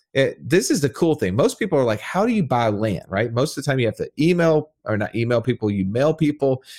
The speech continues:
you try to get them to sell it to you, or you go out and buy properties from people who have already purchased them, who are land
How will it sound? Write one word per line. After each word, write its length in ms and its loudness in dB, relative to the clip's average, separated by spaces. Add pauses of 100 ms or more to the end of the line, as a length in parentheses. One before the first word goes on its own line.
(100)
you 80 -10
try 180 2
to 60 2
get 240 2
them 240 2
to 160 -2
sell 240 2
it 120 -4
to 120 0
you, 200 -2 (300)
or 240 4
you 160 2
go 160 2
out 220 0
and 180 -2
buy 360 0
properties 800 0 (260)
from 200 0
people 280 0
who 120 0
have 340 0
already 220 2
purchased 480 -2
them, 180 0
who 120 2
are 100 2
land 480 0